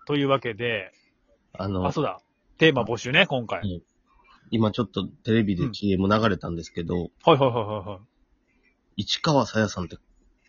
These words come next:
Speaker 2: 美人。
Speaker 1: 市川紗椰？
Speaker 2: うん。
Speaker 1: 誰や？
Speaker 2: え、見たら多分見たことあると思う。
Speaker 1: ほんまに？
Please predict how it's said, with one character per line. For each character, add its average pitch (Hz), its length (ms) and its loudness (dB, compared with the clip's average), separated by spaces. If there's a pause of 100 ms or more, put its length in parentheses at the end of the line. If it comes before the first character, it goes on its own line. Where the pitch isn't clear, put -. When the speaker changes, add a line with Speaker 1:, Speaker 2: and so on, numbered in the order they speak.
(300)
Speaker 2:
美 101 160 -6
人。 110 160 2
Speaker 1:
市 - 480 0
川 - 300 8
紗 214 280 2
椰？ - 100 -4 (360)
Speaker 2:
う 92 140 -4
ん。 - 20 -2
Speaker 1:
誰 240 300 0
や？ 151 240 -2 (500)
Speaker 2:
え、 104 60 2
見 156 160 2
た 143 100 6
ら 101 140 2
多 107 120 0
分 101 160 2
見 104 120 2
た 104 100 0
こ 98 100 -2
と 98 120 0
あ 95 60 2
る 90 100 -2
と - 100 -6
思 92 140 -2
う。 - 20 -4
Speaker 1:
ほ 147 180 2
ん 339 140 0
ま 403 140 4
に？ 427 40 -2